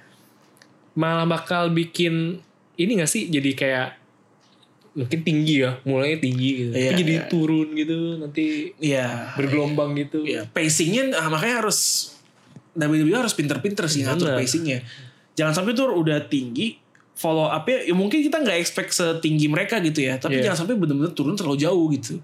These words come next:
Speaker 1: Iya, nah itu kan ngeri kayak
Speaker 2: Harus
Speaker 1: gitu ya.
Speaker 2: pacing-nya harus
Speaker 1: Heeh.
Speaker 2: di-set dengan apik sih.
Speaker 1: Iya.
Speaker 2: Kalau nggak,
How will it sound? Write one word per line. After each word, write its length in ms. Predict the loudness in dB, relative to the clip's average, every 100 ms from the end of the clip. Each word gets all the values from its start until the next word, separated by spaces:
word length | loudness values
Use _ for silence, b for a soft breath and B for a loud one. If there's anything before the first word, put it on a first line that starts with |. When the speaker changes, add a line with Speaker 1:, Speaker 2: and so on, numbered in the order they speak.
| -6
Speaker 1:
Iya, 360 | -2 0 0
nah 140 | 0 -2
itu 200 | -2 -2
kan 100 | -2
ngeri 240 | 0 0
kayak 160 | 0 0
Speaker 2:
Harus 160 | 2 0
Speaker 1:
gitu 60 |
ya. 80 | 0
Speaker 2:
pacing-nya 320 | 0 0 0 0
harus 160 | 0
Speaker 1:
Heeh. 80 | 0
Speaker 2:
di-set 240 | 0 0 -4 -12 _ _ _ _ _ _ _
dengan 400 | -6 -2 0 0 -2 -4 -6
apik 460 | -2 -2 -2 -6 -4
sih. 420 | 0 0 2 -2
Speaker 1:
Iya. 180 | -4 -12
Speaker 2:
Kalau 260 | -6 -4 -2
nggak, 240 | -2 -2